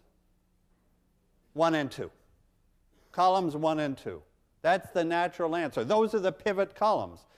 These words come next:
Because, I mean, we, s-, we begin systematically. We look at the first column. It's okay. We can put that in the basis. We look at the second column. It's okay. We can put that in the basis.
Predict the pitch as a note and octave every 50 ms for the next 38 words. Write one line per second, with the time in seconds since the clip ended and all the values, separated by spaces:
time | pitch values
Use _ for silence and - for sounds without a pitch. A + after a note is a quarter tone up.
0 | _ _ _ _ _ - _ _ F3+ E3 - F#3 D#3+ D3+ - - - - - _
1 | _ - D3 D3+ D#3 D3+ D#3+ D#3 D3 C3+ A#2 - - C#3+ C3 D3 C#3 B2 B2+ B2
2 | A2+ A#2 C3 D3 E3+ F3 D#3 - - D#3+ C3+ - - B2+ B2+ C3 C#3+ E3 F#3+ F#3+
3 | G3 G3 G3+ F#3 D3+ C3+ C3 C#3+ C#3+ C#3 - C#3 G#2+ C3 A#2 G#2+ - D3+ D3 D#3+
4 | D#3 - - - C#3+ B2+ C3+ D#3 F#3+ G3 D3+ C#3+ C#3 - D3+ C3 B2+ B2 - D3
5 | C#3+ C#3+ D3+ F3 F3+ F3 D3+ B2+ B2 C3+ A#2 C3+ B2 A#2 - D#3 D#3 D3+ D3 C3+
6 | C#3+ C#3+ C#3 C3 B2 A#2+ A#2 B2 B2 C3+ D3 - - G#3+ A#3 - - - _ _
7 | _ _ _ _ _ _ _ _ _ C#3 C3+ C3+ C#3 C3+ - C#3+ A#2 C#3+ C3 B2
8 | - - D#3 D#3 - F3+ D#3+ D#3 - E3 D3+ D3+ E3 G3 G#3 G3+ F3+ D#3 E3 D#3+
9 | - - C#3+ C3+ C3 - - C#3 C#3 D3 D#3+ F3 D#3+ D3 B2+ - C#3 B2+ - -
10 | D#3 C3 D3 C#3+ C#3+ D3+ D3+ D#3 D3+ D3 C#3+ C3+ C#3+ D3+ E3 D#3+ - A3+ A#3+ A#3
11 | - - -